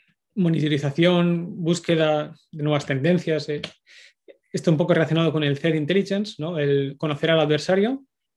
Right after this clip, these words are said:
conocer sus, eh, sus herramientas, sus tácticas,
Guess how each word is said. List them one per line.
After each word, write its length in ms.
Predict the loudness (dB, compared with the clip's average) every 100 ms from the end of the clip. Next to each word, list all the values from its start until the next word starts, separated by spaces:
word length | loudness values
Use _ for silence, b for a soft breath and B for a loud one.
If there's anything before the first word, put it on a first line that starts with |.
| _
conocer 440 | -6 -6 -2 -2
sus, 420 | -2 -2 -2 -2 -2
eh, 1160 | 0 0 0 0 -2 -2 -4 -4 -4 -6 -8 -12 -16 _
sus 260 | -6 -2 0
herramientas, 580 | 0 2 2 2 -2
sus 180 | -4 -6
tácticas, 680 | -4 -2 -2 -2 -4 -6